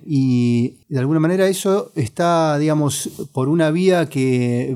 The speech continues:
va en un sentido, no sé si decir opuesto, pero sí bastante alejado de toda la omisión que hubo del aspecto psicoemocional en relación a,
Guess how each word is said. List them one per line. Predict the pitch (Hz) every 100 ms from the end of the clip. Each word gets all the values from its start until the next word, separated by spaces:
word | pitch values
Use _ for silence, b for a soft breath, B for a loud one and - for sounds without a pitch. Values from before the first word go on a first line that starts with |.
| 120
va | 147 143 127 117 113
en |
un | 143
sentido, | 143 135 - 156 143 123 117 113
no | 120
sé | 143
si | 131 135
decir | 123 - 147
opuesto, | 143 190 190 170 127
pero | 120 113 107 110
sí | - - 143
bastante | 131 101 139 135
alejado | 131 - 180 190 165
de | 120 143 170 -
toda | 196 185
la | 151
omisión | 147 143 196 196
que | 156
hubo | 202 220 147
del | 127
aspecto | 107 160 139 143 127
psicoemocional | 113 135 127 123 120 151 156 185
en | 147
relación | 120 120 - 160
a, | 151